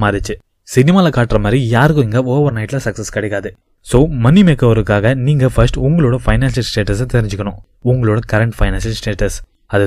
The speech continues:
தெரிஞ்சுக்கிறது ரொம்பவே அவசியம். செக் பண்ணுங்க உங்களோட இன்கம் எவ்வளவு வருதுன்னு, and உங்களோட எக்ஸ்பென்ஸ் எவ்வளவு வருதுன்னு, and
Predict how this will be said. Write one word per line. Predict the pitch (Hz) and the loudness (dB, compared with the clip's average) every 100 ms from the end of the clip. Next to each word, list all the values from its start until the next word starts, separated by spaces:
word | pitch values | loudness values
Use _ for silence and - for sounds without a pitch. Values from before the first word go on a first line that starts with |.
| - | 2
தெரிஞ்சுக்கிறது | 139 151 123 110 104 143 | 2 4 2 2 0 2
ரொம்பவே | 123 131 117 107 | 2 4 4 4
அவசியம். | 101 98 107 - _ - | 2 0 -4 -8 _ -2
செக் | 175 - | -2 2
பண்ணுங்க | 147 120 123 131 | 0 2 0 0
உங்களோட | 131 120 127 123 | 2 4 4 2
இன்கம் | 117 117 110 | 0 0 2
எவ்வளவு | 104 104 | 2 0
வருதுன்னு, | 101 101 101 - _ - | 0 -2 -4 -8 _ -4
and | 123 131 | -4 -2
உங்களோட | 127 120 135 117 | -2 0 0 -2
எக்ஸ்பென்ஸ் | 101 - 160 - | -4 0 0 2
எவ்வளவு | 117 107 | 2 2
வருதுன்னு, | 107 101 104 - _ | 2 0 -4 -10 _
and | 123 | -2